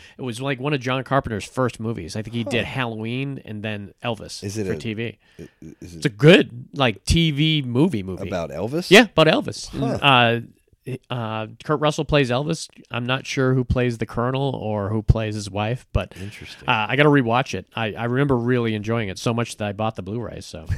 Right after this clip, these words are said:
Speaker 2: <laughs>
Speaker 1: uh, he also, uh, was the editor for Nighthawks, The Natural, Code of Silence,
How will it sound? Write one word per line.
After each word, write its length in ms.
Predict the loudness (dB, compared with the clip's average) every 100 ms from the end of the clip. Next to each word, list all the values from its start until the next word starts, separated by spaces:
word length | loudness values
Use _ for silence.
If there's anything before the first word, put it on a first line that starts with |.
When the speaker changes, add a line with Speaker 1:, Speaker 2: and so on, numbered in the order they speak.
| -4 -6 -8
Speaker 2:
<laughs> 340 | -20 -20 -6
Speaker 1:
uh, 220 | -4 -2 -4
he 160 | 2 6
also, 400 | 6 6 4 4
uh, 380 | 2 2 2 2
was 240 | 0 0
the 160 | 2 2
editor 240 | 2 2
for 140 | 2
Nighthawks, 640 | 2 2 2 0 -2 -4 -10
The 100 | -8
Natural, 640 | -2 -2 -2 -4 -4 -4 -6
Code 280 | -2 -2 0
of 60 |
Silence, 720 | 0 0 0 -4 -8 -10 -12